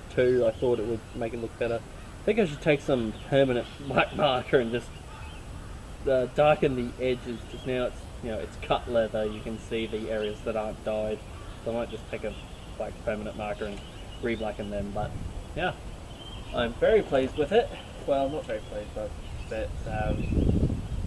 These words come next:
I'm okay with it. It's a decent sword. It's my first sword, so, eh, I am quite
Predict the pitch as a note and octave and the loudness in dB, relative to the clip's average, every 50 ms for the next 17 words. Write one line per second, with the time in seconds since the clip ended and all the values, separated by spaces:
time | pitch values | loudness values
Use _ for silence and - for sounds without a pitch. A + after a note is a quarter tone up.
0 | - - - - - - - - - - - - - - - - - E4+ G4 B4 | -2 -4 -4 -4 -4 -6 -6 -8 -10 -12 -12 -12 -12 -12 -10 -6 -2 4 6 6
1 | A#4+ - - A4+ A#4+ A4+ G4 E4+ - - A#3 G#3+ - - - - - B3+ C4 - | 6 6 6 6 6 6 6 4 2 2 2 2 0 -2 -6 -4 -2 -2 -2 -2
2 | A#3 - A3+ A3 G3+ - F3 D3+ C3 - - - A2 G#2 G#2+ G#2 - - - - | -2 2 2 2 2 2 -2 -6 -6 -6 -6 -4 -4 -2 -2 -4 -4 -6 -10 -12
3 | - - - - - - - - - - - - - - - - - - - - | -12 -12 -12 -12 -12 -12 -12 -12 -12 -12 -10 -10 -10 -12 -12 -12 -12 -12 -12 -12
4 | - - - - - - - A#3+ B3 A#3 C4+ B3+ A3 - - E3 - A#3+ - - | -12 -12 -12 -12 -10 -4 -2 0 2 4 4 4 4 6 6 8 8 8 6 2
5 | - - G#2+ - - - - - - B2+ A#2 G#2+ G#2 G#2+ G#2 - - - - - | -4 -4 -4 -4 -4 -6 -8 -8 -6 -6 -6 -4 -6 -8 -8 -8 -8 -8 -8 -8
6 | - - - - - - - - - - - - - - - - - - - - | -10 -10 -12 -12 -10 -10 -8 -6 -4 -4 -4 -4 -6 -6 -8 -8 -8 -8 -8 -8
7 | - - - - - - - - - F#3 G#3 A3 G3+ E3 - - - - - - | -8 -10 -10 -12 -12 -12 -12 -10 -8 -6 -4 -4 -4 -4 -6 -8 -10 -10 -8 -4
8 | G3+ G#3 A3 A3+ A3+ A3+ A3 G#3+ G#3 G3+ - - - - - - - F3 E3+ E3 | 0 4 6 6 6 6 4 2 0 -2 -4 -6 -8 -10 -10 -10 -8 -6 -2 2
9 | F3+ F3+ F3 E3+ E3 - | 4 6 8 8 6 6